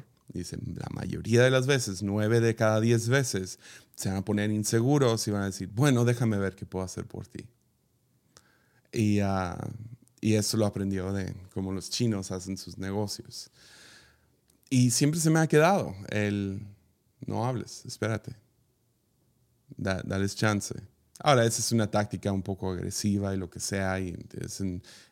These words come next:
en algo de negocios, pero hay cierta sabiduría ahí. ¿Por qué? Porque Proverbios dice que hasta los necios pasan por sabios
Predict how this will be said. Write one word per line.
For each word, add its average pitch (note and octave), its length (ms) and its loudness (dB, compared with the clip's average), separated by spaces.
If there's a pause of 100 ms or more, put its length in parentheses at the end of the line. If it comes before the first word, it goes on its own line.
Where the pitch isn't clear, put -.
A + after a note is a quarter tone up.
en G2+ 160 -2
algo G2+ 280 -2
de F2+ 80 -6
negocios, G2+ 600 -4
pero G2 340 -4 (300)
hay - 100 -6
cierta C3 300 0
sabiduría A#2 640 4
ahí. G2+ 220 2
¿Por A2 240 0
qué? D#3 240 2
Porque G#2+ 280 -4
Proverbios G2+ 560 0
dice G2 280 -4
que - 80 -2
hasta G2 200 -2
los F2+ 200 -4
necios G2 560 0
pasan F#2 360 0
por F#2 200 -4
sabios F2 640 -4